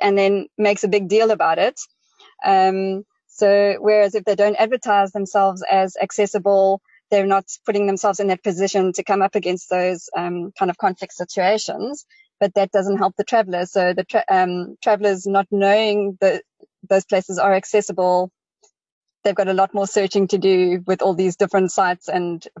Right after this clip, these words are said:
phoning around for information and everything. So I think access to information is the first challenge,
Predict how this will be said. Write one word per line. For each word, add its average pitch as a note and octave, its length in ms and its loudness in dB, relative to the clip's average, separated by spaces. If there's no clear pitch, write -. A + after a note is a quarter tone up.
phoning G3 280 -2
around F#3 220 0
for - 100 -12
information F#3 520 -2
and E3 80 -2
everything. F3 340 -6
So F3+ 400 -2
I G3+ 60 0
think G#3 200 0
access G#3 300 0
to G#3 80 -2
information G3+ 520 2
is F3+ 100 0
the F3+ 80 -4
first B3 340 0
challenge, C4 420 0